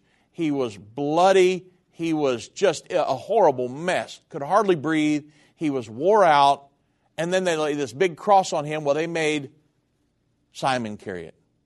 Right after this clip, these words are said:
And the Bible says, "And a great multitude of the people followed him, and women who also mourned and lamented him." He had healed many of these people.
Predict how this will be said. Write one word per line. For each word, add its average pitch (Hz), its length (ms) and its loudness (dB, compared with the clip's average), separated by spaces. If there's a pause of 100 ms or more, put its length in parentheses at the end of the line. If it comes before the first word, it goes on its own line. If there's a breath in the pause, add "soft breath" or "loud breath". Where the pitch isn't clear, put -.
(2000)
And 175 240 0 (120)
the 151 120 -4
Bible 180 200 6
says, 185 300 2
"And 170 220 -2
a 160 80 0
great 165 320 -2
multitude 147 840 -2
of 131 200 -2
the 135 80 -4
people 175 340 -2
followed 180 480 4
him, 107 480 -8
and 135 240 -4
women 156 420 -2 (320 soft breath)
who 190 180 0
also 185 500 2
mourned 160 560 0
and 151 240 -4
lamented 156 520 -4
him." 107 260 -8 (300 soft breath)
He 254 220 -6
had 214 160 0
healed 202 260 0
many 202 260 -4
of 156 60 -4
these 143 200 -6
people. 123 420 -8